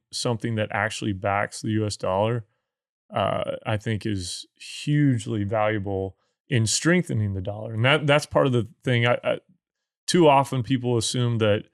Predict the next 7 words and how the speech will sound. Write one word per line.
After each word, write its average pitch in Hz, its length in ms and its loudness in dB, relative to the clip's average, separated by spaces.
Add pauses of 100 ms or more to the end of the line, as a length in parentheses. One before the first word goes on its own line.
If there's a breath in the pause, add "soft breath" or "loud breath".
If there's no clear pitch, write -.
(320)
Bitcoin 131 380 0
has 117 240 -2
to 113 140 -6
replace 107 500 -2
the 113 120 -8
dollar 92 580 -4
or, 104 520 0